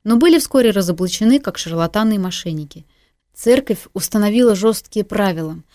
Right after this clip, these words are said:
С такого-то числа чудесами признаются лишь феномены, выдержавшие строгую проверку, проводимую врачами и учёными. Но вода всё струится, и больные выздоравливают.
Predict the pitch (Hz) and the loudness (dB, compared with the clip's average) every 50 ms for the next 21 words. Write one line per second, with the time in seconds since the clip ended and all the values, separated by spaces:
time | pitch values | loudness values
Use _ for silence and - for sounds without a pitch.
0 | _ _ _ - - - - 208 214 269 262 240 208 - 196 - - 190 - - | _ _ _ -20 -8 -6 -6 -2 2 2 2 4 2 2 -2 -2 -4 -4 -6 -4
1 | - 185 180 185 202 202 - - - - - _ _ - - 196 196 202 196 - | -2 -2 0 0 -2 -4 -10 -18 -20 -20 -20 _ _ -10 -6 -4 -4 -2 0 2
2 | 240 233 233 226 208 - 202 196 185 202 202 208 214 202 - - - 175 170 170 | 2 2 2 2 0 -2 -4 -2 -2 -2 -2 -2 -4 -6 -6 -6 -6 -6 -4 -4
3 | 165 - - - 175 170 175 185 196 208 220 226 226 226 226 226 - _ _ _ | -4 -6 -4 -4 -4 -2 0 0 0 0 0 2 0 0 0 -4 -8 _ _ _
4 | - 175 185 247 269 233 254 240 226 226 214 - - - 214 208 202 - - - | -10 -2 0 0 2 2 2 2 2 0 -2 -4 -6 -6 -4 -4 -4 -6 -4 0
5 | 208 220 226 202 196 196 185 180 - 170 165 156 175 196 226 247 - - 254 240 | 2 2 2 2 0 -2 -2 -2 -6 -6 -4 -2 0 0 0 -2 0 -2 -2 -2
6 | - - 190 175 175 165 165 185 208 214 214 202 185 185 175 175 - - 180 170 | -2 -4 -2 -2 -2 -4 -4 -4 -4 -4 -4 -4 -4 -4 -6 -6 -6 -6 -6 -6
7 | 170 175 180 175 175 175 - - 170 165 165 165 160 160 160 - _ _ _ _ | -4 -4 -4 -6 -6 -10 -10 -10 -8 -8 -8 -8 -10 -12 -14 -16 _ _ _ _
8 | _ _ _ _ _ _ _ _ _ - 170 170 175 160 170 175 170 180 180 175 | _ _ _ _ _ _ _ _ _ -8 -6 -4 -2 -2 -2 -2 -2 -2 -6 -8
9 | - - 175 - - - 175 170 180 208 220 - - - - 185 - _ _ _ | -10 -10 -12 -12 -10 -8 -6 -6 -6 -6 -8 -10 -14 -18 -20 -20 -20 _ _ _
10 | _ _ _ _ - 202 185 165 175 170 165 165 170 190 208 208 185 202 _ _ | _ _ _ _ 0 0 0 2 0 -2 -2 -4 -6 -6 -8 -10 -12 -16 _ _
11 | _ _ _ _ _ _ _ _ - 165 170 156 151 175 175 175 170 160 147 147 | _ _ _ _ _ _ _ _ -10 -10 -8 -4 -2 -2 -2 -2 -4 -6 -8 -10
12 | 151 165 160 - | -12 -14 -16 -18